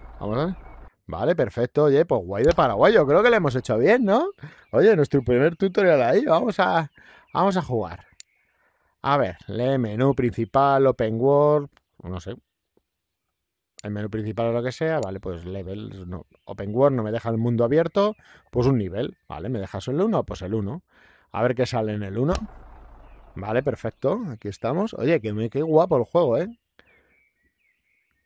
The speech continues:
Me parece superinteresante, ¿eh? Vale, que tengo que enganchar, supongo. No me lo dicen, pero vamos, me lo blanco y en botella, me lo ponéis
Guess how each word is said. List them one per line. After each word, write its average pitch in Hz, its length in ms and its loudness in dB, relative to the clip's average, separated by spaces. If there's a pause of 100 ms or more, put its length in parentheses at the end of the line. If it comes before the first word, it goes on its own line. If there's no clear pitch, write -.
Me 98 120 -12
parece 127 200 -6
superinteresante, 117 1080 -2
¿eh? 214 100 -10 (480)
Vale, 110 260 -2
que 104 100 -6
tengo 123 240 -2
que 98 80 -8
enganchar, 92 480 -6
supongo. 160 600 -4 (800)
No 117 120 -2
me 127 100 2
lo 120 120 2
dicen, 156 320 0
pero 107 160 -2
vamos, 117 240 -2
me 92 160 -10
lo 95 100 -8
blanco 127 340 0
y 151 40 4
en 127 100 0
botella, 107 400 -2
me 95 100 -6
lo 95 100 -8
ponéis 120 300 -4